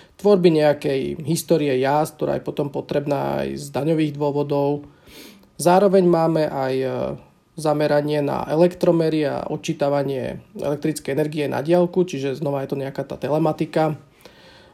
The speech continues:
No a potom, eh, čo sa týka ostatných projektov, tak, eh, sú to teda samozrejme mobilné aplikácie, sú to proste nejaké rôzne softvery na mieru, či už je to nejaké riadenie liniek, alebo nejaké, eh,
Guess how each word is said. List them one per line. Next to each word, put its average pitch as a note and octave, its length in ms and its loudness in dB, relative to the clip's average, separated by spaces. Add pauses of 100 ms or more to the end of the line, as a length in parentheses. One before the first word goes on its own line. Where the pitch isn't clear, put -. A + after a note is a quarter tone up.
(100)
No A3+ 160 4
a F#3+ 80 4
potom, F#3 320 4
eh, E3+ 200 2 (440)
čo - 160 -14
sa E3 160 -2
týka - 240 -4
ostatných C#3 560 -6
projektov, C#3 560 -2
tak, C#3 320 -8
eh, - 320 -6
sú - 160 -12
to C3+ 160 -6
teda C#3+ 160 -4
samozrejme C#3+ 480 -2
mobilné D3 480 2
aplikácie, C#3 880 -2
sú - 240 -10
to B2+ 560 -8
proste - 320 -14
nejaké C#3+ 320 -6
rôzne C#3 160 -4
softvery C#3+ 480 -4
na C#3 80 -4
mieru, C#3+ 480 -2
či C#3+ 160 -6
už C3+ 80 -4
je C#3+ 100 -4
to C#3 140 -4
nejaké C3+ 320 -6
riadenie C#3+ 480 -2
liniek, C#3 480 -4
alebo C#3 320 -6
nejaké, C3+ 560 -8
eh, - 720 -10